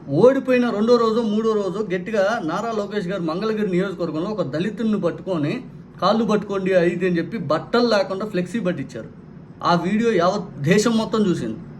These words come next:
ఏడ్చుకుంటూ కాళ్ళు పట్టించారు అతని చేత. ఇది గుర్తులేదా? ఇంకా ఎన్నో ఉన్నాయి. మీ హయాంలో అంతా నీతికి జరిగిపోయింది, నిజాయితీగా ఉన్నారు, అది ఇది అని మీరు మాట్లాడటం ఎంతవరకు మంచి పద్ధతి?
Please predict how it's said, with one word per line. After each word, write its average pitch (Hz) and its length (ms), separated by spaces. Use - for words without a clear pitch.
ఏడ్చుకుంటూ 226 500
కాళ్ళు 202 280
పట్టించారు 151 420
అతని 131 280
చేత. 131 100
ఇది 151 160
గుర్తులేదా? 180 640
ఇంకా 190 160
ఎన్నో 247 360
ఉన్నాయి. 214 380
మీ 151 140
హయాంలో 233 500
అంతా 214 240
నీతికి 214 340
జరిగిపోయింది, 185 600
నిజాయితీగా 190 540
ఉన్నారు, 175 260
అది 160 200
ఇది 190 180
అని 185 80
మీరు 165 200
మాట్లాడటం 147 640
ఎంతవరకు 208 400
మంచి 156 240
పద్ధతి? 101 300